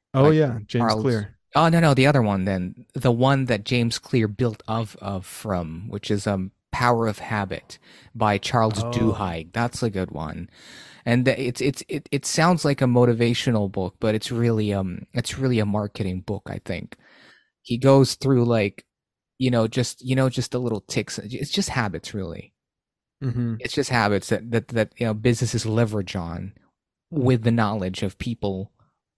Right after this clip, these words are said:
Speaker 2: have certain habits. And if you know what those habits are, you can hack it.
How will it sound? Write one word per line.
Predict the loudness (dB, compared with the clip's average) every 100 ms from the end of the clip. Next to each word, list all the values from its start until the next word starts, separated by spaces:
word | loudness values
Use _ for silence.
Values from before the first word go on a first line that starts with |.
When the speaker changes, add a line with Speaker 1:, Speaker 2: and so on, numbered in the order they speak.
| _ -4
Speaker 2:
have | -2 -2
certain | 0 0 0
habits. | -2 -2 -4 -8 -10 -6
And | -4 -2 -4
if | -4
you | -2
know | 2 2
what | 0 -2
those | -2 -2
habits | -4 -4 -6 -4
are, | -4 -2 -4 -6 -10 _ _ _ _ _ _ _
you | 2
can | 2 0
hack | -4 -6 -6
it. | -10